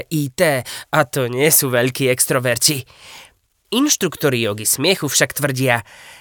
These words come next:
„Nepotrebujete byť šťastní pred tým, ako sa začnete smiať. Vaše ja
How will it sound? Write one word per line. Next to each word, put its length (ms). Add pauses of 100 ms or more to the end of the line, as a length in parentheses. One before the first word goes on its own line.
(500)
„Nepotrebujete 960
byť 240
šťastní 800
pred 320
tým, 480
ako 240
sa 160
začnete 480
smiať. 480 (480)
Vaše 400
ja 320